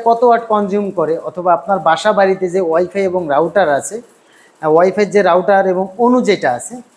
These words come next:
সেটার জন্য এটা আসলে ব্যবহার উপযোগী কিনা। অবশ্যই বন্ধুরা, এটা ব্যবহারের উপযোগী, আপনারা চাইলে এটা ব্যবহার করতে পারেন, কারণ এটা সীমিত পরিমাণ হচ্ছে, আহ, আপনার ব্যাটারিটাকে ডিসচার্জ করে, যেহেতু দেখলেন, আহ, ছয় সাত ওয়াট এমনটাই। আহ, তো চাইলে আপনারা এই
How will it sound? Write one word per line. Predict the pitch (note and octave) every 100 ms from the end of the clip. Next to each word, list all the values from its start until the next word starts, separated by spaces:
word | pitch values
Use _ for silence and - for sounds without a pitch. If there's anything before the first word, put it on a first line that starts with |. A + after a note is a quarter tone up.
| _ _
সেটার | - B3+ C4+
জন্য | A#3+ B3
এটা | A#3+ A3
আসলে | G#3 A#3
ব্যবহার | F#3+ F3+ G3 G3+
উপযোগী | G3+ A3+ A3+ A#3+ G#3+
কিনা। | G3 E3+
অবশ্যই | E3 A3+ - A#3+
বন্ধুরা, | A3+ A3+ A3
এটা | A3
ব্যবহারের | F#3 F#3 F#3+ G3+ G3+
উপযোগী, | A3 A3 G3+ A3+ - _ - -
আপনারা | E3+ A#3 A#3
চাইলে | A#3 A#3 A3+ C4+ C#4
এটা | C4
ব্যবহার | A3 G3 G3+
করতে | F3+ F#3 F#3
পারেন, | F3 A#3 B3
কারণ | A#3
এটা | A3 G#3+
সীমিত | - B3+ B3+
পরিমাণ | A3+ A3+ G#3+ G#3
হচ্ছে, | G3 - G3+ G3
আহ, | F3 D3+
আপনার | C#3+ D#3+ F3+ E3+ - - - C#3+
ব্যাটারিটাকে | E3 F#3+ F#3+ F#3
ডিসচার্জ | F3 G3+ G#3 A3 G#3+
করে, | G3+ G#3+
যেহেতু | F#3 F3
দেখলেন, | E3+ F3 F3 F#3 F3
আহ, | D#3 D3 -
ছয় | E3+ E3+
সাত | E3 E3 - - - _ -
ওয়াট | G3 G3+
এমনটাই। | G3 G#3 A3 A3+ A#3 A#3 -
আহ, | D3+ D3 D3 -
তো |
চাইলে | F#3+ A#3 B3
আপনারা | B3+ B3+ C4 C4 B3+
এই | A3 A#3 A#3